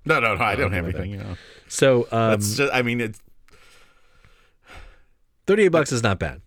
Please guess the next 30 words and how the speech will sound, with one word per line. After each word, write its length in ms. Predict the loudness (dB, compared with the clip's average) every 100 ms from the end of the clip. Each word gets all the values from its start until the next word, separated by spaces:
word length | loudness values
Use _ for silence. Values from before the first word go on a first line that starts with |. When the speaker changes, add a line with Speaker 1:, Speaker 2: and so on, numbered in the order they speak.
| -12
Speaker 2:
is 120 | -6
what 60 | -6
Speaker 1:
yeah, 20 |
Speaker 2:
I'm 60 | -6
saying. 180 | -8 -8
Speaker 1:
it's, 160 | -10
it's 160 | -12 -4
not 160 | 0
Speaker 2:
And 100 | 0
Speaker 1:
an 200 | -4 -12
expensive 440 | -16 -8 -8 -6 -8
app. 200 | -8 -10 _
Speaker 2:
they 80 | -2
sold 200 | 0 2
three 200 | 4 4
thousand 440 | 4 4 4 4
of 100 | 2
them 120 | 2 0
in 60 |
the 80 | 0
first 260 | 0 -2 -2
two 120 | 0
weeks. 220 | 0 0
That's 220 | -4 -4
six 220 | -6 -6
thousand 360 | -4 -4 -2 -2
lips, 260 | -4 -6 -10
by 140 | -8
the 80 | -6
way. 240 | -8 -10